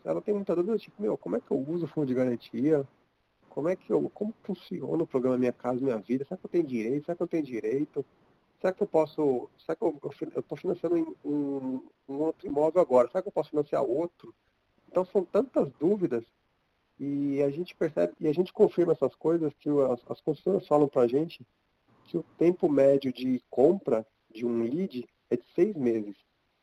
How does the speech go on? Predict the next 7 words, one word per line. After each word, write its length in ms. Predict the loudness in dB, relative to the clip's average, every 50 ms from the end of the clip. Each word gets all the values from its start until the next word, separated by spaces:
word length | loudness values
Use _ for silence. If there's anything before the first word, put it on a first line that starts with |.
| _ _ _ _ _ -10
Então, 220 | -4 2 2 2
assim, 320 | 2 2 0 -4 -4 -4 -4
do 140 | -4 -6 -6 -6
dia 260 | -8 -4 -2 0 -2
que 160 | -2 _ -2
o, 540 | 0 2 4 6 6 6 4 4 2 0 -2 _ _ _ _ _ _ _ _ _ _
é, 480 | -6 -4 -2 -2 0 -2 -2 -4 -6